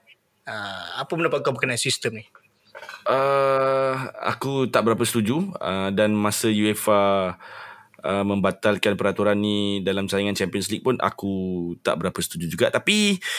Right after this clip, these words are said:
Speaker 2: mu-, yelah, mungkin diorang nak perlawanan yang lebih kompetitif dalam kedua-dua le-, perlawanan tu, timbal balik tu kan. So sebagai, sebagai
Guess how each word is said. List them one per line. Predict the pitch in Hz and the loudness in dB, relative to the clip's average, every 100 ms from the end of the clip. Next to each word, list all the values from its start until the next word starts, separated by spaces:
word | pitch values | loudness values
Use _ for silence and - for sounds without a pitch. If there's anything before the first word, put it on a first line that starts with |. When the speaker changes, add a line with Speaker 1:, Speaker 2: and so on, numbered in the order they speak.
| - - - - | -6 -8 -10 -4
Speaker 2:
mu-, | 147 160 | -2 4
yelah, | 165 185 | 4 6
mungkin | 151 147 151 | 4 4 4
diorang | 135 123 120 | 6 6 6
nak | 110 | 4
perlawanan | 117 113 117 | 6 6 6
yang | 110 | 4
lebih | 107 107 | 4 4
kompetitif | 107 104 104 123 110 | 4 2 2 0 0
dalam | 104 104 104 98 | 2 4 4 2
kedua-dua | 104 104 101 104 | 2 2 4 2
le-, | 98 101 98 98 | 4 4 4 2
perlawanan | - 95 98 101 101 | 0 4 4 4 2
tu, | 113 | 0
timbal | 131 104 | 2 4
balik | 98 98 98 | 6 4 2
tu | 110 | 2
kan. | 139 | 0
So | 151 120 113 110 110 107 - - - - - | 0 2 4 4 2 0 -6 -14 -14 -16 -10
sebagai, | - 98 104 104 101 98 98 98 95 95 95 92 | -2 2 4 4 4 4 2 0 0 -2 -4 -2
sebagai | 98 101 | 0 0